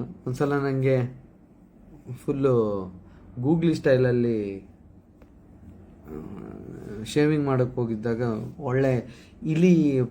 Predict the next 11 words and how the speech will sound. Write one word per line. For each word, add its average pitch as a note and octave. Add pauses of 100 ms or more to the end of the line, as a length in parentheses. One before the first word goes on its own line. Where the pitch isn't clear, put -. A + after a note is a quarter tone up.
(180)
ಪರಿಚಿದಂಗೆ C3+
ಶೇವಿಂಗ್ C3
ಮಾಡಿ A#2+
ನನ್ನ A2 (560)
ಶೇಪ್ E3
ಔಟ್ C3+
ಮಾಡಿಟ್ಟಿದ್ರು. B2 (400)
<laughs> - (460)
ಅದೆಲ್ಲ D#3+
ಒಂದೊಳ್ಳೆ B2+
ಮಜವಾಗಿರೋದು A#2